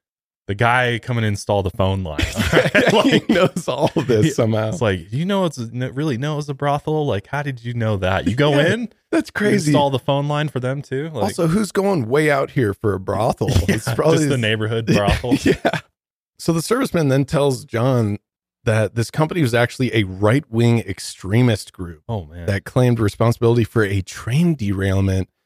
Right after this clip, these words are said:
Speaker 2: in revenge for the Waco siege. And these extremists were allegedly killed in a shootout on the ranch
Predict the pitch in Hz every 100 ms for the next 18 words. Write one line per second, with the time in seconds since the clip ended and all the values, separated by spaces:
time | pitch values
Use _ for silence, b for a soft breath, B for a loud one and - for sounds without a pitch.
0 | _ - 110 107 101 101 113 - 113 92
1 | 85 101 - 92 - - 76 73 76 -
2 | _ _ _ _ - 101 101 101 104 98
3 | - - 131 131 - 104 90 92 95 107
4 | 120 120 104 95 - 101 95 92 90 98
5 | 95 - - 95 92 87 85 90 87 87
6 | 85 85 -